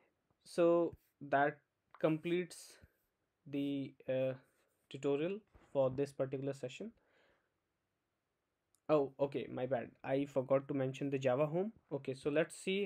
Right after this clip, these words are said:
how to check for the Java home or changing the Java home variable. So we have to go inside the bin directory, A P I manager dot S H, open with,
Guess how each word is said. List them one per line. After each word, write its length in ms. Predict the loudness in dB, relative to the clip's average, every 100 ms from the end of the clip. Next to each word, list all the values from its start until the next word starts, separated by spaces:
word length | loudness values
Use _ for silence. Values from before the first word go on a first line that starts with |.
| -2
how 220 | -2 -2 0
to 400 | -2 0 -4 -8 _ _ _ -8
check 260 | -8 -6
for 140 | -6 -4
the 100 | -2
Java 260 | -2 -2
home 280 | -4 -6 -10 -8
or 120 | -8
changing 420 | -6 -4 -2 -4 -4
the 80 |
Java 240 | -2 -2 -2
home 180 | -8 -4
variable. 360 | -4 -6 -10 -14 _ _ _ _ _ _ _ _ -12
So 460 | 0 2 4 0 -4 _ -20 -20 _
we 80 | -14
have 120 | -14
to 80 | -16 -6
go 240 | -2 0
inside 440 | -2 -6 -12 -10 -12
the 60 | -16
bin 260 | -12 -10 -8
directory, 680 | -8 -10 -6 -4 -4 -6 -12 _ _ _ _ _ _ -16
A 100 | -12
P 160 | -10 -10
I 40 |
manager 260 | -10 -10 -12 -12
dot 160 | -14 -14 -12
S 220 | -12 -4
H, 500 | 0 0 -2 -10 -14 -16 _ _ _ _ _ _ _ _ -14
open 360 | -8 -4 -4
with, 180 | -2 -2